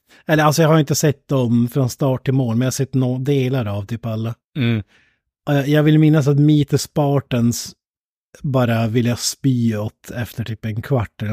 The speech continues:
Speaker 1: Alltså den minns jag som sämre än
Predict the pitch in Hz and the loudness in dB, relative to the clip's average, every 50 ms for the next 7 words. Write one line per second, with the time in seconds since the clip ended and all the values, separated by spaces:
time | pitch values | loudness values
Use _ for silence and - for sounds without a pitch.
0 | 117 107 127 113 127 120 117 135 127 123 123 117 117 110 107 104 104 101 98 _ | -6 -6 -6 -6 -6 -4 -2 -2 0 0 2 2 2 0 0 0 -2 -4 -8 _
1 | _ _ _ _ _ _ _ _ _ _ _ _ _ _ _ _ _ _ - - | _ _ _ _ _ _ _ _ _ _ _ _ _ _ _ _ _ _ -12 -4
2 | 104 120 127 127 123 117 113 - 117 107 - 113 110 110 113 117 - - 131 120 | 0 2 2 4 4 2 0 0 -2 -4 -4 -4 -4 -4 -4 -6 -4 -2 0 2
3 | 117 113 110 110 107 107 113 117 120 117 113 113 110 110 107 110 113 117 | 2 2 2 0 -2 -4 -6 -6 -8 -8 -6 -6 -6 -6 -6 -8 -8 -10